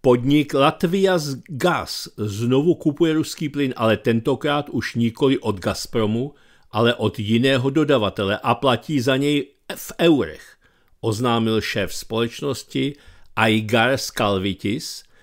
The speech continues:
ve vysílání televizní stanice Latvia z Televizia. Latvia z Gas kupuje nyní ruský plyn, ale nikoli od Gazpromu, protože se nemůžeme s Gazpromem vyrovnat. Máme jiného dodavatele.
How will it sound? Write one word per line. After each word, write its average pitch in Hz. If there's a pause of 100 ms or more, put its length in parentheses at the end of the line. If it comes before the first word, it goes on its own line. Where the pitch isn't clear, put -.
(160)
ve 110
vysílání 139
televizní 131
stanice 120
Latvia 110
z -
Televizia. 110 (1120)
Latvia 143
z 131
Gas 139
kupuje 127
nyní 131
ruský 147
plyn, 139
ale 135
nikoli 131
od 127
Gazpromu, 107 (380)
protože 127
se 131
nemůžeme 139
s 107
Gazpromem 123
vyrovnat. 113 (640)
Máme 117
jiného 135
dodavatele. 107